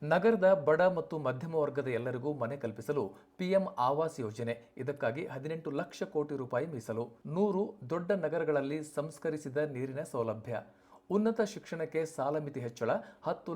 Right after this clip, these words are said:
ಲಕ್ಷದಿಂದ ಇಪ್ಪತ್ತು ಲಕ್ಷ ರೂಪಾಯಿಗಳಿಗೆ ಏರಿಕೆ, ಒಂದು ಲಕ್ಷ ವಿದ್ಯಾರ್ಥಿಗಳಿಗೆ ಇ ವೋಚರ್ ಸೌಲಭ್ಯ, ನೈಸರ್ಗಿಕ ಪ್ರವಾಹ ನಿಯಂತ್ರಣಕ್ಕೆ ಹನ್ನೊಂದು ಸಾವಿರದ ಐನೂರು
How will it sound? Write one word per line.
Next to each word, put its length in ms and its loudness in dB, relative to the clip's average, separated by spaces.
ಲಕ್ಷದಿಂದ 420 -2
ಇಪ್ಪತ್ತು 360 -6
ಲಕ್ಷ 200 -4
ರೂಪಾಯಿಗಳಿಗೆ 540 -2
ಏರಿಕೆ, 280 -2
ಒಂದು 240 4
ಲಕ್ಷ 180 0
ವಿದ್ಯಾರ್ಥಿಗಳಿಗೆ 680 0
ಇ 120 -2
ವೋಚರ್ 400 -2
ಸೌಲಭ್ಯ, 400 -4
ನೈಸರ್ಗಿಕ 520 4
ಪ್ರವಾಹ 300 4
ನಿಯಂತ್ರಣಕ್ಕೆ 540 0
ಹನ್ನೊಂದು 400 4
ಸಾವಿರದ 300 2
ಐನೂರು 300 0